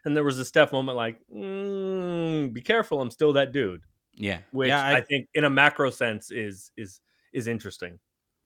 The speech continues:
Speaker 2: Yeah, I would like to see a couple more matchups with some of these teams, uh, when they're more healthy. Not these teams specifically, but just these, these big nights. You know, that, like, that's one of
Speaker 1: It
Speaker 2: the
Speaker 1: was fun.
Speaker 2: bummers
Speaker 1: Yeah, it was
Speaker 2: since,
Speaker 1: fun.
Speaker 2: uh,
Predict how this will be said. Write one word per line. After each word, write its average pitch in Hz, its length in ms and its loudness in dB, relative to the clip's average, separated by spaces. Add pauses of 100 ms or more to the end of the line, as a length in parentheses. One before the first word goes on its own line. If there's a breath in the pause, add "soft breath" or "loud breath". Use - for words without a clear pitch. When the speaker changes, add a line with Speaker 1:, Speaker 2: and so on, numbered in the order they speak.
(360)
Speaker 2:
Yeah, 131 200 -2
I 147 40 2
would 170 160 -2
like 185 220 0
to 180 100 -12
see 160 460 -6
a 131 100 -10
couple 151 300 -8
more 139 160 0
matchups 127 520 -4
with 127 120 -8
some 131 180 0
of 123 60 -2
these 120 200 -6
teams, 123 680 -4 (160)
uh, 101 560 -6
when 107 220 -4
they're 113 120 0
more 120 240 0
healthy. 120 500 -2
Not 151 360 0
these 147 240 -2
teams 151 260 -2
specifically, 170 680 -6
but 135 240 -4
just - 280 -6 (460 soft breath)
these, 240 220 -2
these 208 240 -2
big 220 260 -2
nights. 214 640 -4
You 147 120 2
know, 156 180 4
that, 147 180 0
like, 135 160 -2
that's 165 240 -2
one 185 160 -2
of 185 40 -4
Speaker 1:
It 135 40 0
Speaker 2:
the - 20 2
Speaker 1:
was 127 120 -2
fun. 147 120 2
Speaker 2:
bummers 175 400 -2 (340 soft breath)
Speaker 1:
Yeah, 104 60 -8
it 101 40 -2
was 98 80 -2
Speaker 2:
since, 170 500 0
Speaker 1:
fun. 139 100 -2
Speaker 2:
uh, 127 140 4